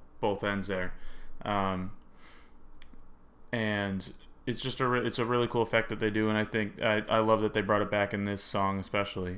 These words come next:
Um, another piece of this song that I, I noticed in the beginning was Lars building up the anticipation with riding the hi-hat, and when the main riff comes in, you can really hear Rob's bass, um, like, pull you into the bowels of hell with his dark grooves.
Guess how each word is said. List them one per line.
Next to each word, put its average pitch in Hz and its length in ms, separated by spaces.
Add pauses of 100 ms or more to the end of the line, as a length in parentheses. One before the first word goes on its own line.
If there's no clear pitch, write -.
Um, 104 500 (480)
another 127 420
piece 117 520
of 107 360 (680)
this 113 180
song 113 440
that 104 100
I, 104 260
I 110 120
noticed 104 340
in 107 60
the 104 40
beginning 101 420
was 95 360
Lars 104 420
building 104 340
up 101 140
the 101 80
anticipation 104 680
with 95 100
riding 98 300
the 92 80
hi-hat, 120 640 (400)
and 104 320
when 104 100
the 104 60
main 104 220
riff 113 180
comes 110 240
in, 107 80
you 107 80
can 107 140
really 113 180
hear 107 160
Rob's 98 420
bass, 98 540 (300)
um, 92 500
like, 95 160 (520)
pull 117 220
you 107 140
into 101 140
the 101 80
bowels 104 340
of 101 100
hell 95 300
with 95 120
his 95 180
dark 98 520
grooves. 92 520